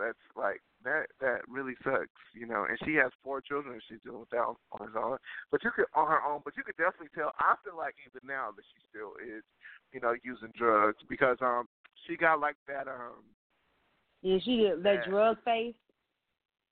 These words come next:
Speaker 2: That
Speaker 1: Yeah,
Speaker 2: sucks
Speaker 1: like,
Speaker 2: the, the
Speaker 1: when she, when she
Speaker 2: cheek in,
Speaker 1: was
Speaker 2: she,
Speaker 1: talk-,
Speaker 2: yeah,
Speaker 1: when she,
Speaker 2: mm-hmm.
Speaker 1: when she was talking, she kept, like, clenching her teeth. And I was just like, "Oh,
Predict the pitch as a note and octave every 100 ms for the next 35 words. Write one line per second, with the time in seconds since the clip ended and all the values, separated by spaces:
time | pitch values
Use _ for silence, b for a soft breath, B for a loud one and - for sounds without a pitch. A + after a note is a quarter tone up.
0 | D#3+ F3+ G3 D#3+ - G#2 D3+ D#3 - F3
1 | F3 - A3+ A3+ A#3 A3+ F3 F3+ F3 F3+
2 | E3+ E3+ E3+ E3 F#3 _ _ _ _ _
3 | _ - D#3 F#3 - - E3 F#3 D#3 E3
4 | - D#3 D3+ C#3+ - D#3+ D#3+ D3+ C3 A2+
5 | - C#3 A#2+ G#2 _ _ b b - C#3+
6 | D3 D#3 D3+ C#3 C#3 A2+ E3